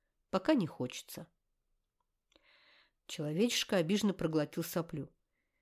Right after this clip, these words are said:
И вдруг я услышала тихий посвист. Такое ненавязчивое звучание вокруг головы. Свистел не этот хмырёнок, отнюдь. Физически ощутимая, непахнущая масса, похожая на тяжёлый воздух,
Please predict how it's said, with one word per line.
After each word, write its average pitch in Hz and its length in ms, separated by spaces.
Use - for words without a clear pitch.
И 185 400
вдруг 180 580
я 175 200
услышала 180 600
тихий 202 340
посвист. - 680
Такое 233 340
ненавязчивое 214 1080
звучание 190 580
вокруг 208 320
головы. 214 500
Свистел 190 520
не 285 220
этот 233 200
хмырёнок, 233 640
отнюдь. 190 560
Физически 214 720
ощутимая, 190 800
непахнущая 190 760
масса, 220 420
похожая 190 460
на 185 80
тяжёлый 214 420
воздух, 196 520